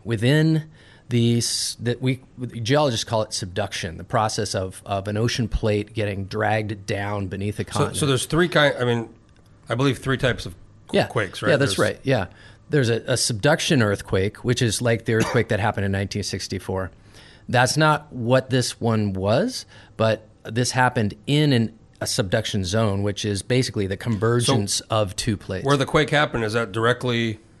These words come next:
Speaker 2: where the two plates meet, or is it in a different spot?
Speaker 1: It's in a different spot. It's, it's, uh, not really on the, the area where the two plates met,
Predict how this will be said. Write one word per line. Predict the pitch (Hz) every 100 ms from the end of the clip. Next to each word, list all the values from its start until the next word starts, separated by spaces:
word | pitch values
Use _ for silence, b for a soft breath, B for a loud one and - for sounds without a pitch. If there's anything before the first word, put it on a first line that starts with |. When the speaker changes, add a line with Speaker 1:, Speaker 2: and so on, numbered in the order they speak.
| - -
Speaker 2:
where | 117 110
the | 104
two | - 131
plates | 117 123 -
meet, | 110 139 165
or | - 104 101
is | 98
it | 98 101
in |
a | 98
different | 101 98 90
spot? | 107 95 82 - B B
Speaker 1:
It's | - 120
in |
a | 113
different | 123 139 123
spot. | - 139 123 - -
It's, | 120 117 - _ _
it's, | 120 110 -
uh, | 113 104 98
not | 104 127
really | 135 139 120
on | 107 107 117 120 113 B B B B - _ - -
the, | 123 98 -
the | 117 -
area | 120 120 117 104
where | 104
the | 98
two | - 110
plates | - 101 - -
met, | 90 95 101 107 -